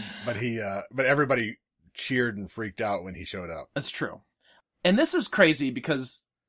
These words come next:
Speaker 2: no one really knows who Genos is.
Speaker 1: Yeah, Genos is still that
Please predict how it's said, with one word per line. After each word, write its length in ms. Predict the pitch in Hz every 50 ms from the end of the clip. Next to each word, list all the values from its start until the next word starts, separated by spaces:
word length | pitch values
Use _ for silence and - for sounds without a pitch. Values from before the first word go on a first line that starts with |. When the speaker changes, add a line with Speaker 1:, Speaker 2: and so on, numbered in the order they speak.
| _ _ -
Speaker 2:
no 240 | 160 165 180 190 208
one 180 | 226 233 220
really 220 | 196 190 175 160 151
knows 220 | 143 143 135 -
who 80 | 151 127
Genos 400 | 117 131 123 113 104 - - 107
is. 260 | 85 101 101 95 107
Speaker 1:
Yeah, 140 | 117 151 175
Genos 100 | 180 151 139
is 60 | 131
still 180 | - 156 143 127
that 220 | 123 117 113 -